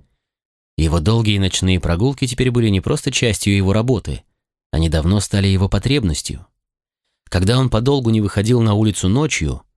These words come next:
сила его мыслей и воображения ослабевала. Святой наставник напомнил ему,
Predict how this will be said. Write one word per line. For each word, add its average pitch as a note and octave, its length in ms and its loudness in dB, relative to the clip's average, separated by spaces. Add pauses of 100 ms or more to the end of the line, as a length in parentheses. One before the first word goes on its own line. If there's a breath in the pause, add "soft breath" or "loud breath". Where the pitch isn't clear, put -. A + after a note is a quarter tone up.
(160)
сила - 260 -2
его G#2 240 2
мыслей A#2 460 2
и G#2 160 0
воображения F#2+ 840 2
ослабевала. F2 960 -2 (1900)
Святой F2 340 0
наставник A2+ 540 0
напомнил G2+ 500 0
ему, D2+ 360 -2